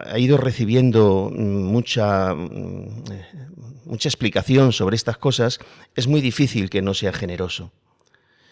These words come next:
Precisamente el origen de la palabra generosidad está en la vida de familia.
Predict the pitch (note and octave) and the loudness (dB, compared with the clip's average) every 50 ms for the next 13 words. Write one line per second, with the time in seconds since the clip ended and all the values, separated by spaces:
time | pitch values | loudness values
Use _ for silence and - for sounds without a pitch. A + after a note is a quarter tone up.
0 | _ _ _ _ _ _ - A2+ A2+ C#3 B2+ A#2+ C#3+ C3+ C3+ D3 D3 - B2+ G#2+ | _ _ _ _ _ _ 2 2 4 4 2 2 2 2 2 2 2 4 2 4
1 | F#2+ G2 G2 A#2 B2+ - C#3+ B2 A2+ A2+ G2+ G2 F2 A2+ G#2+ A#2+ B2 B2+ A#2+ - | 6 6 4 4 2 2 0 2 4 4 4 4 4 6 6 6 6 6 2 2
2 | - B2+ A#2 A#2 A#2 A#2 - - A#2 A#2+ B2+ C#3 C3 C#3 A#2+ - - C3 B2 C3 | 4 2 4 6 4 4 4 2 4 4 4 4 4 2 0 2 4 4 4 6
3 | C3 A2+ G#2+ G#2+ A#2+ G#2+ G2+ F2+ F2+ F2+ - - F2 F#2+ G2 F#2 F#2+ F2+ F2 F2 | 6 4 4 4 4 2 2 2 2 -2 -2 -4 -4 -2 -2 -2 -2 -4 -4 -6
4 | G#2 | -8